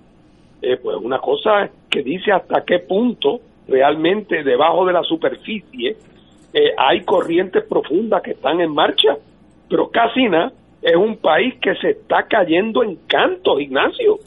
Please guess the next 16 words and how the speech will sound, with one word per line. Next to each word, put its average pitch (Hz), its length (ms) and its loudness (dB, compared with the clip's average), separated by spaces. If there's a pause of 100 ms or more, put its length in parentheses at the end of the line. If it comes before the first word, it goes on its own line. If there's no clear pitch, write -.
(600)
y 151 180 2
eso 220 260 0
tiene 208 280 0
que 226 120 0
tener 180 300 0
algún, 196 560 0 (220)
algún, 175 500 0
algún, 175 480 0
alguna 196 320 0
consecuencia. 233 1000 0 (560)
Claro, 175 380 2 (420)
las - 220 -2
cosas 208 380 0
no 208 140 2
operan 214 460 2
linealmente. 180 1080 0